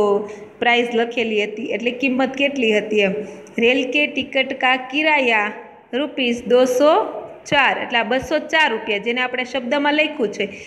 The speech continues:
કે દોસો ચાર રૂપિયે હે. છ નંબર, "રેલ કે ટિકટ કા દિનાંક બતાઈએ." તો રેલ કે ટિકટ કા દિનાંક અગિયાર અગિયાર બે હજાર અગિયાર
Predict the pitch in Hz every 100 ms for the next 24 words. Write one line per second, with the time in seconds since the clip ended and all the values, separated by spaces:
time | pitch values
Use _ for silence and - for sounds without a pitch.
0 | - - 214 202 254 247 247 339 480 -
1 | - 285 269 233 226 - 214 233 285 427
2 | - - - 233 190 - - - - -
3 | 311 285 233 214 196 190 - - - 220
4 | 254 285 202 202 294 262 262 262 - 285
5 | 247 247 254 277 339 320 302 302 262 226
6 | 208 214 214 226 269 262 - 302 - -
7 | 254 247 - 269 339 392 294 277 311 254
8 | 226 226 - - - - - - 233 220
9 | 285 294 294 294 285 262 226 214 269 240
10 | 208 240 285 427 - 208 214 247 277